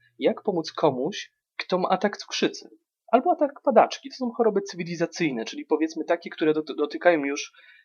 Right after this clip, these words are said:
em, procenta na stu nawet procent, e, populacji. Sądzę, że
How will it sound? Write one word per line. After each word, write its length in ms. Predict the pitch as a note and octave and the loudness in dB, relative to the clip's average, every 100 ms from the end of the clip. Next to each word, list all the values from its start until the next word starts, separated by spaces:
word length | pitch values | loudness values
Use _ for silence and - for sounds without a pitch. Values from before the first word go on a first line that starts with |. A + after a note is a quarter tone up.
| _ | _
em, 420 | B2 B2 A#2+ A#2 A#2 _ _ _ | 4 4 4 -2 -8 _ _ _
procenta 840 | D#3+ D3+ D3+ F3 E3 - D3 C#3 | 2 4 6 4 4 2 6 6
na 240 | B2+ C3 G#3 | 6 4 4
stu 260 | - - | 2 -6
nawet 300 | B2 A#2 A2+ | -4 -4 -6
procent, 440 | - C3 C3+ C3+ - _ _ - | -4 -4 -4 -10 -12 _ _ -2
e, 140 | A#2+ | -2
populacji. 720 | C3 C3 C#3 C3+ B2 - A2 | -2 -4 2 2 2 -2 -8
Sądzę, 240 | F#3 F3+ | -6 -2
że 240 | E3+ E3+ | 2 2